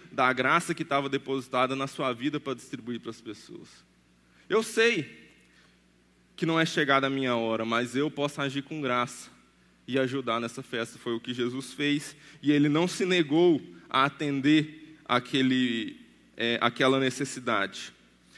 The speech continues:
Mas ele não tinha acabado de dizer que ele não podia ajudar?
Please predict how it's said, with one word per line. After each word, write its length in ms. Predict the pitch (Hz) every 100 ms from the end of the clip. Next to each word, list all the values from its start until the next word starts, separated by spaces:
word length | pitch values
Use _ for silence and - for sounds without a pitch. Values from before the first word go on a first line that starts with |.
| -
Mas 140 | 160 156
ele 120 | 202
não 100 | 214
tinha 180 | 208 208
acabado 840 | 190 180 151 139 196 233 165 147
de 120 | 131
dizer 400 | 139 156 127 165
que 120 | 175 170
ele 120 | 156
não 100 | 151
podia 360 | 147 135 139
ajudar? 600 | 143 123 113 151 175 -